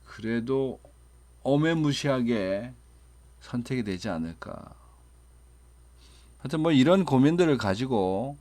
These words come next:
각 번호별 데이터 값이 나오면 그거 갖고 제가 최종 자료 분석해서 말씀드릴, 목요일 날, 목요일 날 아침에 말씀드리도록 합니다.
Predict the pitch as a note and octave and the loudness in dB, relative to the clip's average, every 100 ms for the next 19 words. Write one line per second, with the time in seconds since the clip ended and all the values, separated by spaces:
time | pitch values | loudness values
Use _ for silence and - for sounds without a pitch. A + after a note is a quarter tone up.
0 | - _ - - - - - - _ - | -20 _ -20 -20 -20 -20 -20 -20 _ -18
1 | - C3+ - G#2+ B2 C3+ B2+ A#2 A#2 A#2+ | -4 -4 0 2 2 2 0 0 -2 -4
2 | C3+ C3+ A#2+ A#2+ G#2+ A2 A#2+ F#2 D#2 F2 | -4 -4 -2 -2 0 2 2 0 -4 -8
3 | F2 - A#2 G#2+ - F2+ D2 D#2+ G2 G2+ | -10 -8 -4 -4 -6 -10 -8 -10 -10 -10
4 | E2 D2+ C#2+ F#2+ - - _ - - - | -8 -10 -12 -18 -20 -20 _ -20 -16 -8
5 | A#2+ A#2 G2+ E2 D#2+ - _ - - - | -6 -4 -4 -4 -10 -18 _ -20 -20 -20
6 | - _ - G2 G#2 F#2+ G#2 G#2+ F#2 G2+ | -20 _ -10 -8 -8 -8 -10 -10 -10 -12
7 | G2 E2 E2 - F2+ D#2+ F2+ D2+ F#2+ A#2 | -10 -8 -8 -10 -12 -12 -14 -12 -4 -2
8 | C3 D#3 D#3 G#2+ C#2 F#2 A#2+ B2+ A#2+ F2 | 0 2 2 0 -2 -6 -4 -2 -4 -4
9 | E2 - G#2 D#2+ D#2+ F#2+ E2+ G2 F#2+ F2 | -8 -8 -8 -8 -10 -12 -12 -12 -12 -12
10 | D#2+ D2+ D2 F2 D2+ - - | -12 -14 -16 -20 -20 -20 -20